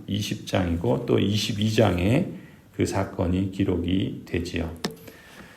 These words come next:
다윗이 이런 끔찍한 일을 겪고 나서 이 사건을 통해서 깨달은 교훈을 시편 오십이 편에 기록을 합니다. 시편 오십이 편을 보면 다윗이 이렇게 기록해요.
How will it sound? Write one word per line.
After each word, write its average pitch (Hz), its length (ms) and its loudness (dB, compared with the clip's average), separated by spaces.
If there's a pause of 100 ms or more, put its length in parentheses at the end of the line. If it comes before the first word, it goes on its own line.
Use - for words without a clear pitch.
(580)
다윗이 135 400 12
이런 151 260 12
끔찍한 196 580 10
일을 131 380 12
겪고 113 380 10
나서 98 760 8
이 151 200 4
사건을 131 680 6
통해서 123 500 6
깨달은 117 500 6
교훈을 101 760 4 (260)
시편 - 640 2
오십이 107 760 4
편에 95 360 0 (100)
기록을 85 340 -2
합니다. 80 420 -8 (420)
시편 147 460 6
오십이 131 580 8
편을 143 300 6
보면 113 380 4
다윗이 104 400 4
이렇게 110 420 0
기록해요. 85 480 -2